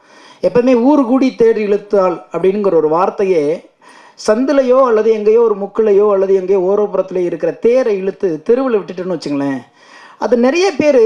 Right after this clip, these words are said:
தொந்தரவா இருக்குன்னு இழுப்பாங்க, இழுத்து பார்க்கலாமேன்னு இழுப்பாங்க, ஓடுமான்னு இழுப்பாங்க.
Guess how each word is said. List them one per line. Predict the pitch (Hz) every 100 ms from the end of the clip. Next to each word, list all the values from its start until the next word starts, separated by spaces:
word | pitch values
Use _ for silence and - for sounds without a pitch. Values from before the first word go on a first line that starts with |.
| 226
தொந்தரவா | 233 233 277 254
இருக்குன்னு | 233 202 196
இழுப்பாங்க, | 185 185 170 160 160 -
இழுத்து | 233 269
பார்க்கலாமேன்னு | - 277 247 214 196 202 175
இழுப்பாங்க, | 170 175 160 147 147 180
ஓடுமான்னு | 226 254 247 233
இழுப்பாங்க. | 208 185 185 180 156